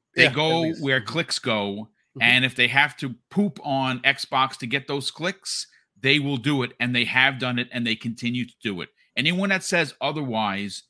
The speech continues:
Speaker 1: is full of it. I'm sorry to tell you.
Speaker 2: Yeah, no, I, I mean, it, it's, and that's essentially the point, man. I mean, again, um, and everybody's is left up to le-, is left up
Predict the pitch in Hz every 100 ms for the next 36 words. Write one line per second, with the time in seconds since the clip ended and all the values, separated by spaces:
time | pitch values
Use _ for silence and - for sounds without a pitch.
0 | _ _ - 127 - 139 120 90 - -
1 | 117 113 - 127 123 120 - 107 92 58
2 | - _ _ _ _ _ _ _ _ _
3 | _ _ _ _ _ _ _ _ _ _
4 | _ _ _ _ _ _ - _ - 196
5 | 123 104 147 151 135 139 147 151 147 156
6 | 147 147 - - 139 143 135 165 165 143
7 | 160 143 147 127 107 127 123 101 120 120
8 | 117 127 123 113 139 135 123 - - -
9 | - 156 151 143 143 165 _ _ _ _
10 | 185 202 190 202 180 180 185 135 147 147
11 | 143 139 120 127 151 156 151 - 131 123
12 | 131 139 - 139 131 117 135 156 - _
13 | _ 151